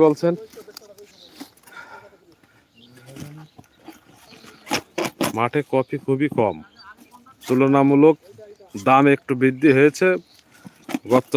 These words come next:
বছর তো কপি সব চষে দিয়েছেন, এখন কপি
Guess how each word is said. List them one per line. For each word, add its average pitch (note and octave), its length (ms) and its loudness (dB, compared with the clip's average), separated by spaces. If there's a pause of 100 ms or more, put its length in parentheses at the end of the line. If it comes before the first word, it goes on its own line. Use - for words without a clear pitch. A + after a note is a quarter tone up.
(120)
বছর C#3 260 4 (120)
তো D#3+ 60 0 (140)
কপি C#3+ 280 0 (160)
সব D#3+ 160 2 (400)
চষে D3 320 4
দিয়েছেন, F3+ 360 4 (1000)
এখন D#3 220 2 (160)
কপি D#3 220 2